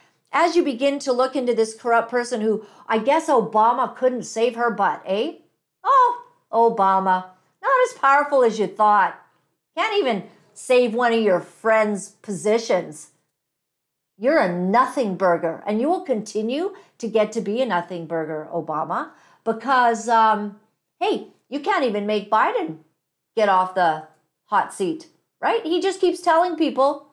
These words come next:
that he's running to be the president in twenty twenty-four, when everybody knows he needs to be put in an old folks' home,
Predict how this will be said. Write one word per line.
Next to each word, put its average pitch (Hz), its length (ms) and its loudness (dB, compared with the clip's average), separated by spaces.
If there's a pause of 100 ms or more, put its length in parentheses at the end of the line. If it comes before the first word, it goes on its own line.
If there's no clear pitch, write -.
(320)
that 262 120 2
he's 277 180 2
running 277 380 0
to 254 100 -4
be 254 160 -2
the 247 80 0
president 277 500 -2
in 214 120 -4
twenty 233 280 -2
twenty-four, 226 720 -2 (220)
when 277 160 0
everybody 330 560 2
knows 339 460 0 (400)
he 349 120 2
needs 427 500 2
to 359 200 0
be 370 140 2
put 349 260 2
in 370 160 0
an 359 160 4
old 359 300 6
folks' 349 300 4
home, 311 580 2